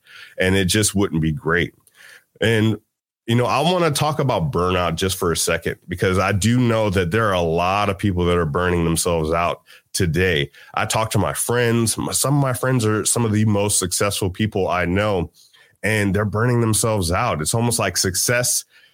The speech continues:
is making things harder for them. And what I've found in the past, and this might not be completely general across the board, but from my perspective, burnout happens when your tasks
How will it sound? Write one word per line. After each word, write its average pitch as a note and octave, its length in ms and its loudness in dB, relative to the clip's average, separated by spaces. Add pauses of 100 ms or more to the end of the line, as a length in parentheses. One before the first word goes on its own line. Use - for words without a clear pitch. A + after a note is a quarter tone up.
(200)
is G2+ 180 0
making A2+ 460 0
things G2+ 320 0
harder A2+ 500 0
for E2 220 -2
them. B1 320 -4 (720)
And G2+ 180 2
what A2+ 160 2
I've B2+ 200 0
found B2 380 0
in G2 160 0
the F2 100 0
past, A2+ 400 0
and G#2 120 2
this C3 120 2
might D3+ 160 2
not C#3+ 200 0
be A2+ 400 2 (240)
completely G#2 760 2
general G2 480 2
across G2 320 -2
the E2+ 80 0
board, G2 480 0
but F#2 340 0
from A#2 140 0
my A2 180 2
perspective, G#2 720 0 (420)
burnout C3 340 2
happens C3 600 0
when F#2+ 380 2
your E2 180 0
tasks B2 540 -2